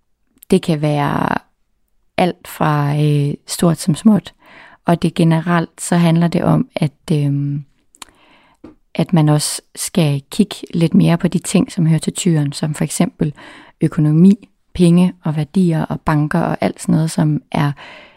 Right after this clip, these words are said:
øhm, nogle tyre emner, øh, da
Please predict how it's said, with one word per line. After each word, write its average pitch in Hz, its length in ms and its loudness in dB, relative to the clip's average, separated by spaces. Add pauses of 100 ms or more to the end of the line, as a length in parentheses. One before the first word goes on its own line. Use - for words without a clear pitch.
(200)
øhm, 143 480 0 (480)
nogle 147 340 4
tyre 165 680 2
emner, 147 420 4 (180)
øh, 143 280 -2 (280)
da 143 400 -2